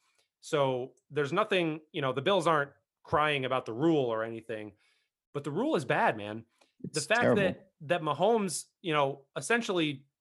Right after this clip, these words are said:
Speaker 1: Josh Allen called heads and they lost the game because he called heads, right? And
Speaker 2: Yep.
Speaker 1: now people are gonna say, "Well, defense has to matter." Well, yeah, it does matter. But, like, a-, at a certain point, the quarterback play gets so elite that you can't do anything about it,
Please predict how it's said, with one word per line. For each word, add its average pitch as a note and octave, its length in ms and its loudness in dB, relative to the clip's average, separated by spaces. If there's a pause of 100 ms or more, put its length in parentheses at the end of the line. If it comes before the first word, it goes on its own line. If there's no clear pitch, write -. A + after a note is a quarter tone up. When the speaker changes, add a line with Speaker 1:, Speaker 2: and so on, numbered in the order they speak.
Speaker 1:
Josh F3 260 2
Allen F3+ 240 2
called E3+ 260 -2
heads D3 480 0 (480)
and D3+ 120 -2
they C#3 60 2
lost E3 280 0
the D#3 60 -8
game E3+ 240 0
because C3+ 220 -8
he C3 60 -14
called C3 220 -4
heads, D#3+ 440 -6 (140)
right? C#3+ 240 -2
And - 380 -14
Speaker 2:
Yep. B2 60 4
Speaker 1:
now D3+ 120 2
people F#3+ 280 -2
are D#3+ 60 4
gonna D#3 140 0
say, D3+ 180 2
"Well, C3+ 140 0
defense D3+ 400 -4
has D3+ 200 -2
to C#3 80 -8
matter." C3 340 -2
Well, D#3 200 -12
yeah, B3 160 -12
it C3+ 120 -12
does F#3 220 -6
matter. A2+ 420 -6 (420)
But, D3+ 120 -2
like, D3+ 320 -2 (240)
a-, F3+ 200 -8
at E3+ 100 2
a - 20 -2
certain G#3+ 300 0
point, D3 340 -2
the C#3+ 60 -6
quarterback D#3 460 2
play C#3+ 180 4
gets C#3 260 -2
so C#3+ 200 2
elite C3+ 300 -6
that B2 80 -8
you A#2 120 -8
can't A#2+ 260 -8
do A#2+ 100 -4
anything G#2+ 300 -8
about B2 280 0
it, F#2 80 -12